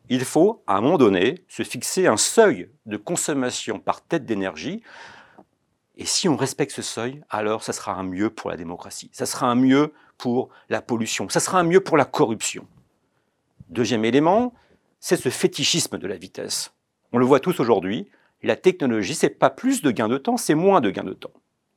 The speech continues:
On prend le temps épargné pour faire encore plus de technologie. Ça crée des inégalités, on le voit très bien sur les moyens de transport.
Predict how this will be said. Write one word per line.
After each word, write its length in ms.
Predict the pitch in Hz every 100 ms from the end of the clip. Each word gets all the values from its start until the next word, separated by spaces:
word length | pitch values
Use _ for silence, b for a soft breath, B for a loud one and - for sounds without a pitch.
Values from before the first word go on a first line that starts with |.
| _ _ _ _ -
On 120 | 123
prend 240 | - 175
le 160 | 196 175
temps 260 | 175 165 -
épargné 480 | 139 143 131 131 160
pour 180 | 135 -
faire 140 | 143
encore 340 | 127 - 110
plus 280 | - 143 127
de 80 | 90
technologie. 640 | - - 90 87 - - - _ b b b b b b
Ça 180 | -
crée 260 | - - 160
des 160 | 135 117
inégalités, 540 | 117 117 113 185 277 - _ _ -
on 60 |
le 60 | 107
voit 100 | 107
très 180 | - 120
bien 140 | 135
sur 180 | - 107
les 80 | 92
moyens 260 | 107 107
de 40 | 104
transport. 500 | - - 262 247